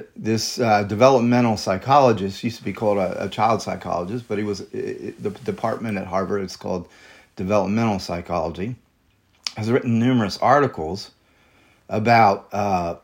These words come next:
temperaments. And again, a temperament is something that's a bit bound to you. See, it ba-, it's a foolishness that's bound to you from childhood.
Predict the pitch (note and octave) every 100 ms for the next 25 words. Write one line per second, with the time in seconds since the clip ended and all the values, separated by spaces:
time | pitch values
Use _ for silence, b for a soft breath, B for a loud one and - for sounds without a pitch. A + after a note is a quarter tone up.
0 | - - D#3+ B2 F#2 D#2 - - - _
1 | _ _ b b b b b _ - A#2
2 | A#2 A2+ - C3+ E3+ E3 G#2 G2 - A2+
3 | A2+ G3+ G#3 D#3 A#2 A2+ A2+ C#3+ C3 C3+
4 | B2 A2 G#2+ - _ A2 A2 F#3+ - E2+
5 | C#3+ F#3 D3+ A2 G2+ D#2 F2 A2+ A2+ F#2
6 | G#2 A2 G#2 G#2 G2 - D#3 E3+ A#2 -
7 | F#2+ F2 - F#2+ - F2+ G#2 B2 A#2 G2
8 | E2 b b b b b - D3 C#3+ F#2+
9 | F2+ - A2+ G#2 - C#3+ D3 A2+ F#2 A1+
10 | -